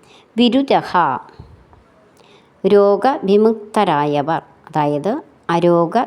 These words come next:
ദൃഢഗാത്രർ, നാരദമുഖാഃ, നാരദ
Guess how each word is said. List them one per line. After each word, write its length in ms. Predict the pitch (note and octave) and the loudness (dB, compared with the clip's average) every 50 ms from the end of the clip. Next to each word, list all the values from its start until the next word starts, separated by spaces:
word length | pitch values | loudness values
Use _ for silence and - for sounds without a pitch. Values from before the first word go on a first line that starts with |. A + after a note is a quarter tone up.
| - F3+ | -2 -4
ദൃഢഗാത്രർ, 840 | F3 F3 E3+ - C4 D#4+ - D#3+ D3+ C#3+ C#3+ - - - D#3 D3+ - _ _ _ _ _ _ _ _ _ _ _ - - - - - - - - - - - - - - A3+ A3+ | -4 -4 -2 -2 -4 -2 -2 -2 -4 -4 -6 -8 -12 -10 -10 -10 -12 _ _ _ _ _ _ _ _ _ _ _ -20 -20 -20 -20 -20 -20 -20 -20 -20 -20 -20 -10 -4 -2 0 2
നാരദമുഖാഃ, 1160 | A3 A3+ A#3+ B3+ C#4+ D4 D4+ D4 D4 D4 C#4 C4+ A3 G3 F3+ - G3+ G#3 G#3 F#3+ E3 E3 - F3 E3 E3 E3+ G3+ A3+ A3+ - - - G3 | 2 2 2 2 2 2 0 2 2 2 2 2 2 2 0 0 0 0 0 0 -2 -4 -2 -2 0 0 0 -2 -4 -6 -8 -4 0 0
നാരദ 500 | F#3+ F#3 F#3 F#3+ G3 F#3+ G3+ G3 F#3+ G#3+ | 2 2 2 0 0 0 0 -2 -2 -2